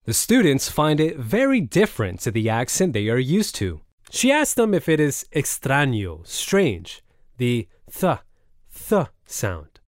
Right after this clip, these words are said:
Carmela explains to her students that it's a sound you pronounce in certain words,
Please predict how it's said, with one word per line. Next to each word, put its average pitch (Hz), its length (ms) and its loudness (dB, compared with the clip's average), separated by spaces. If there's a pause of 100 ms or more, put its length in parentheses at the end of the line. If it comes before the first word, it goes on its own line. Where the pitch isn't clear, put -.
(180)
Carmela 165 420 4
explains 135 480 -2
to 135 80 -2
her 117 140 2
students 165 480 0
that 143 240 0 (340)
it's 226 180 0
a 233 60 2
sound 269 440 2
you 226 100 2
pronounce 135 500 0
in 127 80 2
certain 113 440 -2
words, 175 480 2